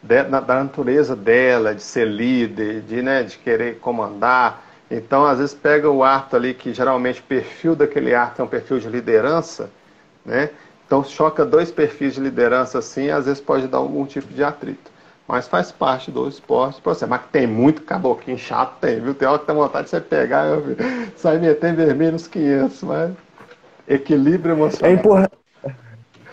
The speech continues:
Speaker 2: isso aí. É... Aí o Maicon perguntou: você prefere trabalhar no var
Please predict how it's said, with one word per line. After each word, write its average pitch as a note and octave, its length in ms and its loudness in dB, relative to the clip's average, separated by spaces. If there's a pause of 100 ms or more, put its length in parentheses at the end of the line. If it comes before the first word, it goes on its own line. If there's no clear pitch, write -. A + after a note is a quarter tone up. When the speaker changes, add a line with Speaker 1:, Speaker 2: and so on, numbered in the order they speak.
(240)
Speaker 2:
isso - 220 0
aí. C3 360 6 (920)
É... C3 520 8 (400)
Aí C#3+ 180 6
o C#3+ 60 8
Maicon E3 280 4
perguntou: F#3 420 6
você F#3+ 240 6
prefere G3 340 4
trabalhar F#3 460 4
no E3+ 140 4
var A3 460 2